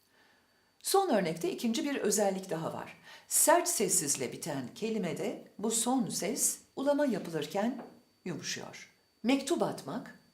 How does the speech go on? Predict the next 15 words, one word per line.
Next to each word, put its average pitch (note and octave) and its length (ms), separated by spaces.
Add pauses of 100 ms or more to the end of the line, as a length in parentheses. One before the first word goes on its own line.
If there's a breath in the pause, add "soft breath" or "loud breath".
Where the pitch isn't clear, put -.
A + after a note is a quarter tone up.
(140)
harp B3 340
okulu, C#3 560 (340)
şehit B3 460
olmak, B2+ 560 (720)
oruç B3+ 320
açmak. - 560 (1600 soft breath)
Ulama F4 540
konuşmanın D#4+ 680
akıcı - 380
olması G3+ 440
ve G#3+ 200
rahat C#4+ 320
dinlenmesi D#3+ 640
için A#2+ 340
gerekliyken F3+ 800